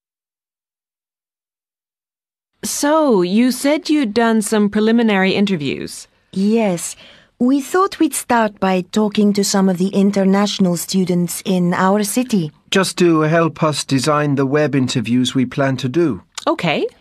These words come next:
Speaker 2: We wanted to find out if there are common factors that students consider to be important when they choose an overseas course.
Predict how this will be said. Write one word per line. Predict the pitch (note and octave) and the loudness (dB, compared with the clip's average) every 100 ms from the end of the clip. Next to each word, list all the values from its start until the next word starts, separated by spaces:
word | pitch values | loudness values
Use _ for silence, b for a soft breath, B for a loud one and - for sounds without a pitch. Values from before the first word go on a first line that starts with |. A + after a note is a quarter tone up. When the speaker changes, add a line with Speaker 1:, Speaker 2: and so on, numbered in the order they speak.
| b b - | b b -2
Speaker 2:
We | B3+ C4+ C#4 | 2 2 2
wanted | C4 E4 E4+ E4 | 0 -2 -2 -2
to | C#4 | -2
find | A#3 A3+ A3 | 0 2 2
out | G#3+ G3+ G3+ | 2 0 0
if | F#3 | -2
there | - F#3+ F#3 | 0 0 2
are | F3 | 0
common | F3 - A#3 A3+ G#3 F#3 | -2 -2 0 2 2 0
factors | - B3 B3+ - F3+ D3 D3 | 0 -2 -2 -4 -2 -2 -4
that | E3+ D#3 | -6 -6
students | - A3 F#3 F3 - | -4 -2 0 0 0
consider | G3 F#3+ A3+ G#3 | 0 0 2 0
to | G#3 G3+ | 0 0
be | F#3+ | 2
important | F#3+ G3 C4+ B3+ - D#3 D3+ - | 2 2 0 -2 -2 -4 -6 -6
when | E3+ F#3+ | 0 2
they | G3 | 2
choose | G3 - A3 | 0 0 2
an | F#3 F#3 | 2 2
overseas | F#3 F3+ F3+ - F#3 - | 0 0 -2 0 -2 0
course. | A3+ G#3 E3 - | 0 0 0 -6